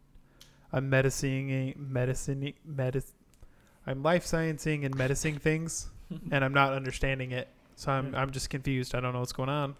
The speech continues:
Speaker 2: Yeah. Right on. Cool. So you guys have come to the end of this alcove. You see a door, um, that you're trying to get open. You guys were pretty successful last time. So are we just walking in? What are we doing?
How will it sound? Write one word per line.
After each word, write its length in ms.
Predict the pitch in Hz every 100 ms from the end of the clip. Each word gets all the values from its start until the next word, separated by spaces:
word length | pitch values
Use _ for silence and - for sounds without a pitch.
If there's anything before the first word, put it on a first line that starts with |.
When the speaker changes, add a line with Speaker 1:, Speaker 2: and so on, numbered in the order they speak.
| -
Speaker 2:
Yeah. 120 | 151 139 - - - - -
Right 140 | 139
on. 200 | 151 185 143 - - - - - -
Cool. 280 | 240 269
So 160 | - -
you 140 | 180
guys 260 | 170 170 175
have 140 | 175
come 260 | - 175 175
to 220 | - 185
the 160 | 170 160
end 140 | 165
of 60 | 175
this 140 | 170
alcove. 400 | 180 170 170 185 175
You 100 | 151
see 220 | - 156
a 40 |
door, 460 | 131 147 156 170 170 - - - - -
um, 360 | 151 151 147 147
that 180 | 151
you're 100 | -
trying 300 | 147 156 151
to 60 | 147
get 100 | 147
open. 460 | 147 151 160 160 151 -
You 100 | 151
guys 160 | 147 143
were 60 | 147
pretty 220 | - 147
successful 560 | - 135 170 156 -
last 260 | 151 151 -
time. 260 | 160 160 175
So 360 | - 151 151 151
are 120 | 151
we 120 | 143
just 220 | 135 143
walking 300 | 147 143 165
in? 180 | 190 220
What 100 | 175
are 20 | 160
we 80 |
doing? 300 | 156 139 120